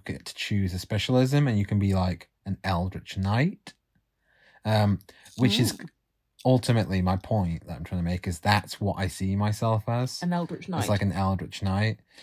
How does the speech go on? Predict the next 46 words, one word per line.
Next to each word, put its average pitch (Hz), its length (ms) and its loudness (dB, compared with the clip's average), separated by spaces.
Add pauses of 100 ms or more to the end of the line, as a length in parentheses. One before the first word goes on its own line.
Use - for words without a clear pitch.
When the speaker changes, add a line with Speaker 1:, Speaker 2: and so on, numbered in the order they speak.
(140)
Speaker 1:
It's, 104 300 -2
it's, 107 220 -2
you're 107 220 4
basically 113 640 2
a 95 60 2
fighter, 110 640 2
but 104 140 -4
you 104 160 4
have, 98 320 0
like, 95 300 -2 (160)
some 113 480 2
magic. 127 440 2 (180)
It's 185 120 0
basically, 165 680 4 (320)
if 131 140 4
you 131 100 8
go 135 120 8
all 131 240 8
the 123 60 6
way 120 140 6
back 107 240 2
to 101 60 -6
games 104 280 2
like 92 220 0 (420)
Skyrim 95 640 0
or 90 120 -2
Oblivion, 90 640 -2 (120)
or 104 100 -4
rather 90 180 0
Oblivion 87 640 -2
more 85 160 -6
specifically, 85 580 -10
'cause - 160 -14
you 85 60 -4
actually 80 280 -8
choose - 280 -8
a 85 40 -8
class 87 360 -6
in 92 60 -4
that 82 120 -6
game, 80 280 -4 (480)
it's 95 220 -4
like 90 180 -2
a 85 40 -6
spell 92 500 -2
sword. 107 520 -4